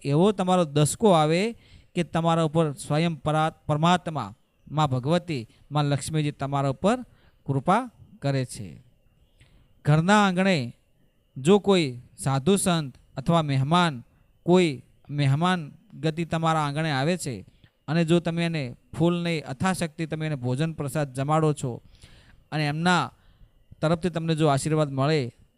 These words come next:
તો તમારો સમય ખૂબ સારો આવે છે.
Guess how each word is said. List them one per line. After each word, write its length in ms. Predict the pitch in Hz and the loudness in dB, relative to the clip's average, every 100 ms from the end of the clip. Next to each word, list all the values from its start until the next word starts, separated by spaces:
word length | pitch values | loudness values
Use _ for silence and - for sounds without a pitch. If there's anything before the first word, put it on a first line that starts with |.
| - | -8
તો 60 | |
તમારો 380 | 139 139 139 139 | -6 -2 2 2
સમય 380 | 131 139 139 127 | 0 -2 -2 -4
ખૂબ 540 | - _ 151 196 214 | -8 _ 2 2 0
સારો 480 | 170 - 131 151 208 - _ _ _ _ _ _ _ | -12 -8 -4 -2 -4 -10 _ _ _ _ _ _ _
આવે 260 | 127 123 117 | 0 2 0
છે. 320 | - 92 | -6 -16